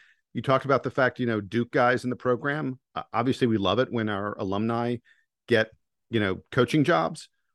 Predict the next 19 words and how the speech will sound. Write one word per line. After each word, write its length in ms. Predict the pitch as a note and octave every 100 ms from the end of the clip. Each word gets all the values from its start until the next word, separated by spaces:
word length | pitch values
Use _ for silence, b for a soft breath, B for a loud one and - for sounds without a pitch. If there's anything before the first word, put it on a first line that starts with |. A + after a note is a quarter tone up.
| _
But 60 | A#2
at 40 |
the 60 | B2
same 220 | D3+ D3
time, 240 | D3 C#3+
look 140 | C#3 C#3
how 120 | F3+
excited 520 | D3+ - C3 C3 A2 -
all 160 | - A#2
Duke 240 | A#2 A#2+
fans 320 | - A#2 A2
were 200 | A2 A2
and 80 | G#2+
everyone 260 | G#2 A#2+ G#2+
who 80 | G#2
follows 260 | A2 A2
Duke 160 | - G#2+
basketball 480 | G#2+ G#2+ G2+ G#2+ G#2
was 300 | G#2 G2+